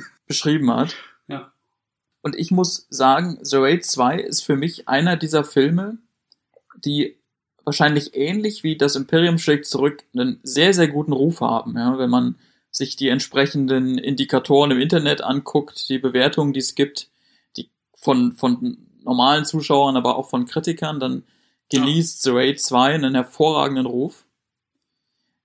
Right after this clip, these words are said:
Speaker 2: Ich hab den zweimal geguckt, einmal im Kino,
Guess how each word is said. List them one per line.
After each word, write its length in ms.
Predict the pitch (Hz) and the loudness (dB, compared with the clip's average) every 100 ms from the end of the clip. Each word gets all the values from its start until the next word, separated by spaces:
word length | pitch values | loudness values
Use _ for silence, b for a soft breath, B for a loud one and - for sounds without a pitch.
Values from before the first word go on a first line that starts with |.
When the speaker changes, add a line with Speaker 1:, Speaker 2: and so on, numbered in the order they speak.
| _ | _
Speaker 2:
Ich 120 | - | -2
hab 140 | 156 - | -2 0
den 160 | 180 | 0
zweimal 420 | 165 135 135 180 175 | 0 2 2 2 0
geguckt, 500 | 165 - - - - | -4 -2 -4 -6 -4
einmal 240 | 151 165 | 2 2
im 140 | 151 143 | 2 -4
Kino, 480 | - 170 214 240 | 0 2 2 -2